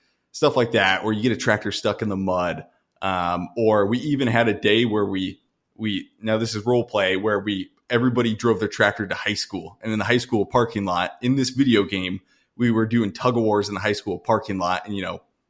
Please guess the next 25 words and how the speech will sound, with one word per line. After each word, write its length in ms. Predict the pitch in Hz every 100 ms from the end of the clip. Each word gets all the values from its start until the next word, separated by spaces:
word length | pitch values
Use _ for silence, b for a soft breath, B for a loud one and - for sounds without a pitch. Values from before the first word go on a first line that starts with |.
| _ -
uh, 220 | 78 65 -
you 80 | 98
know, 240 | 87 - _ _
making 300 | 113 123 120
fun 240 | 113 113
of 80 | 107
each 180 | 104 104
other 200 | 107 107
and 80 | 104
all 140 | 110
that 180 | 104 87
stuff. 280 | - 87 -
And 140 | 101
so 320 | - 92 90 b b b b b _ _ _
taking 340 | - 165 165 143
farming 440 | 143 139 135 127
to 180 | - 120
just 240 | 113 113
an 180 | 107 98 - -
extreme 560 | 123 - - 135 135
aspect 600 | 110 98 95 - 92 90 -
both 260 | 98 92
ways 360 | 92 87 76 -
is 140 | 90
kinda 340 | - 90 85